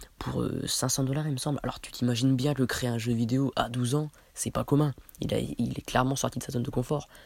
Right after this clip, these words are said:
Mais il a commencé comme ça. Il a commencé comme ça. Aujourd'hui, il est P D G de Tesla, de SpaceX, et cetera. Euh, même de SolarCity. Euh, et voilà. Jeff Bezos, lui,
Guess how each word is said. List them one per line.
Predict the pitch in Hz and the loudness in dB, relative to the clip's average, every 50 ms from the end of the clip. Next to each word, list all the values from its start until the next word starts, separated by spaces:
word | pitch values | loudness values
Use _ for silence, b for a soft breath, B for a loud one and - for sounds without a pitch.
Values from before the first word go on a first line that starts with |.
| B B B B B - | B B B B B -4
Mais | 123 120 120 131 135 151 170 b b b b b b b b b b b b b _ - _ _ _ _ _ _ _ | 0 4 6 6 6 6 4 b b b b b b b b b b b b b _ -20 _ _ _ _ _ _ _
il | - 143 143 | 6 6 6
a | 135 | 6
commencé | - 156 160 160 - | 6 2 2 2 2
comme | 175 160 | 2 2
ça. | 143 147 - | 2 0 2
Il | - 113 | 2 2
a | 107 | 2
commencé | - 113 117 - - | 2 0 -2 0 0
comme | 120 113 110 | 0 0 0
ça. | - 127 | 2 2
Aujourd'hui, | 151 151 127 123 120 120 123 | 4 4 2 2 0 0 0
il | 120 | 0
est | 120 - | -2 0
P | - 131 120 | 0 0 2
D | 117 117 | 2 0
G | 120 117 | -2 -2
de | - - | -4 -4
Tesla, | - 117 113 - - 123 139 | -4 -4 -2 -2 -2 0 0
de | 139 127 | 0 -2
SpaceX, | 120 - - - - - - - 123 - - | -4 -4 -4 -4 -4 -4 -4 -6 -6 -8 -8
et | 139 | -12
cetera. | - - - - 123 131 151 175 - B B B B B B - _ _ _ _ _ _ _ _ - - - - - - 113 | -12 -10 -8 -4 -2 -2 -2 -2 -4 B B B B B B -20 _ _ _ _ _ _ _ _ -20 -20 -20 -6 -6 -4 -4
Euh, | 113 110 113 110 113 113 113 113 113 113 113 117 | -2 -4 -4 -4 -4 -2 -2 -2 -4 -4 -4 -4
même | 120 120 123 127 | -2 0 0 0
de | 123 120 | 0 -2
SolarCity. | - - - - - - - 117 - - 175 185 B B B B B B B B B B B B B B - - | -2 -2 -4 -6 -4 -4 -6 -4 -2 -2 -4 -4 B B B B B B B B B B B B B B -10 -8
Euh, | 50 50 50 50 50 - - - - - - - | -6 -6 -6 -6 -6 -8 -8 -8 -8 -10 -4 -2
et | 131 | 0
voilà. | 123 139 175 196 196 160 - B B B B B B B 135 | 2 4 4 4 4 0 -2 B B B B B B B 0
Jeff | 120 139 143 131 | 4 4 4 6
Bezos, | 147 151 147 156 160 151 131 - - B B B - | 6 6 6 6 4 4 2 0 -4 B B B 0
lui, | 127 135 143 156 147 | 2 4 6 6 6